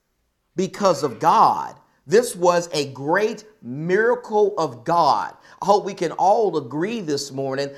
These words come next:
that the same God who made the sun, and the moon and the stars and the oceans and the rivers and the plants and the sea creatures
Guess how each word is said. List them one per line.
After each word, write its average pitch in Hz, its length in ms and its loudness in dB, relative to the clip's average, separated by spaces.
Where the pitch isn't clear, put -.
that 160 160 0
the 147 80 -6
same 214 560 -4
God 170 480 6
who 151 120 -8
made 160 440 -4
the 131 80 -6
sun, 160 680 -6
and 180 220 0
the 170 60 -4
moon 196 920 0
and 175 220 0
the 143 80 -8
stars 202 920 6
and 175 200 2
the 143 240 -4
oceans 214 640 0
and 165 240 -2
the 139 100 0
rivers 202 720 0
and 160 220 -2
the 127 60 -12
plants 214 760 -4
and 160 200 -6
the 135 80 -8
sea 233 280 -6
creatures 226 640 -6